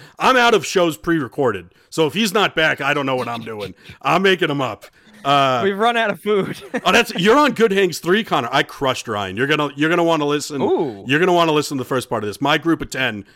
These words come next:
Speaker 1: is so much cooler than Ryan's group of ten.
Speaker 2: Okay, I like, I'm actually, this is incredible content coming. I'm very,
Speaker 1: <laughs>
Speaker 2: very into this.
Speaker 1: Cool. Guys, we'll see you in a bit. Connor, say goodbye.
Speaker 2: Bye, guys. Thanks, everyone.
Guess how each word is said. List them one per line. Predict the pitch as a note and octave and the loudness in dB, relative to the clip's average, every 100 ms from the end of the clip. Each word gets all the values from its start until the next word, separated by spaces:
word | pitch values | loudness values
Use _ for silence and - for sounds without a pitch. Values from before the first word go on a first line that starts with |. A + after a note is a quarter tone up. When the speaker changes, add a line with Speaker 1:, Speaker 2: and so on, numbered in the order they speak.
| _ | _
Speaker 1:
is | B2 - | -10 -4
so | D#3 | -2
much | C#3+ C3+ - | 0 -4 -6
cooler | C3 A#2 G#2 | -4 -2 -4
than | G#2 | -4
Ryan's | G2 G2+ F#2+ | -6 -6 -8
group | G2 - | -16 -18
of | |
ten. | - F2+ B2+ | -20 -14 -8
Speaker 2:
Okay, | E3 F3+ E3 G3+ G#3+ | -6 -4 -4 -6 -10
I | C#3+ D3 | -8 -8
like, | D3+ A3+ - | -8 -10 -8
I'm | D#3 F3 | -4 -2
actually, | F3 E3+ E3+ C#3 | -2 -4 -10 -12
this | B2+ E3 E3 | -14 -16 -16
is | D3 C3+ _ C3 B2+ | -20 -20 _ -20 -18
incredible | B2 - C#3+ B2 G#2 | -16 -10 -8 -8 -14
content | A2 G#2+ F#2+ G2 F#2 | -16 -16 -16 -18 -14
coming. | A#2+ - E3+ F2+ F2+ | -14 -10 -10 -10 -14
I'm | A2 A#2+ | -14 -12
very, | D#4+ C3 A#2+ - | -8 -8 -8 -14
Speaker 1:
<laughs> | _ | _
Speaker 2:
very | B2 D3 D#3+ D3 B2 | -12 -6 -4 -4 -8
into | A2 | -14
this. | F#2+ F2 F2 - _ - | -18 -18 -20 -20 _ -2
Speaker 1:
Cool. | C#3+ B2+ - | 0 0 2
Guys, | F3 D#3+ - | 4 4 0
we'll | D#3 D3 | -4 -2
see | F3+ | 2
you | E3+ | 2
in | E3 | 2
a | |
bit. | D#3 B2+ - | 0 0 -6
Connor, | - D#3+ C#3 | -2 0 0
say | - D3+ | 0 0
goodbye. | C3+ G#2 - _ _ _ _ _ _ _ _ _ | 0 -4 -8 _ _ _ _ _ _ _ _ _
Speaker 2:
Bye, | D3+ D#3+ | -2 0
guys. | D3+ D3 - _ | -2 -4 -10 _
Thanks, | C#3+ C#3 | -10 -8
everyone. | C#3 B2 A#2 | -10 -10 -12